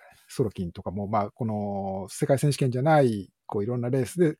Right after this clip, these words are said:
こう、記録を出したりとかっていうこともあ-、あったと思うんですけども、やっぱりなんといってもこの、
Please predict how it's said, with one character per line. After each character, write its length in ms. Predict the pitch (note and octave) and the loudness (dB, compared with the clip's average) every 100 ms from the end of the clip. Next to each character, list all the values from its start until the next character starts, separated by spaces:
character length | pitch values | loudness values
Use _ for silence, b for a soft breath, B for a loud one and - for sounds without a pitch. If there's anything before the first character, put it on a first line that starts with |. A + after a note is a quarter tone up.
| - | -8
こ 100 | A#2 | -6
う、 40 | |
記 100 | - | -2
録 220 | G#2+ - | -2 0
を 80 | G#2+ | -4
出 200 | G2 A#2+ | -4 -6
し 60 | - | -4
た 60 | |
り 60 | F#2+ | -6
と 80 | - | -8
か 80 | F#2 | -12
っ 40 | |
て 80 | - | -12
い 40 | |
う 20 | |
こ 60 | G2+ | -12
と 100 | - | -6
も 80 | G#2 | -4
あ-、 120 | A#2+ | -2
あ 100 | - | -4
っ 60 | - | -6
た 140 | - G2 _ | -4 -4 _
と 80 | - | -10
思 100 | G#2+ | -8
う 20 | |
ん 20 | F#2+ | -8
で 60 | |
す 80 | - | -8
け 100 | G2+ | -10
ど 80 | G2 | -6
も、 240 | G#2+ F2+ b b b | -6 -6 b b b
や 80 | G3 | -2
っ 20 | |
ぱ 100 | G3 | 4
り 60 | A3 | 8
な 80 | G#3+ | 8
ん 60 | |
と 60 | G#3 | 8
い 20 | |
っ 20 | |
て 80 | D#3 | 6
も 140 | C#3 C3 | 4 2
こ 140 | C#3+ | 4
の、 260 | C#3+ C#3+ | 4 4